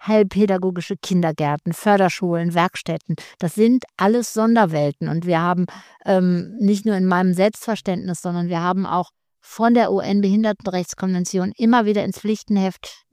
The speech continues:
geschrieben bekommen, dass wir weg müssen von dieser Segregation.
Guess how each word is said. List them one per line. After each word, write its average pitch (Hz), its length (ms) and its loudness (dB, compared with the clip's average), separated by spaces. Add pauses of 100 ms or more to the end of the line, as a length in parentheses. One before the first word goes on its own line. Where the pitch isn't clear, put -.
(120)
geschrieben 202 640 4
bekommen, 196 440 0 (180)
dass - 180 -6
wir 190 240 0
weg 226 240 4
müssen 185 400 0
von 170 240 -4
dieser 160 280 0 (180)
Segregation. 165 1080 0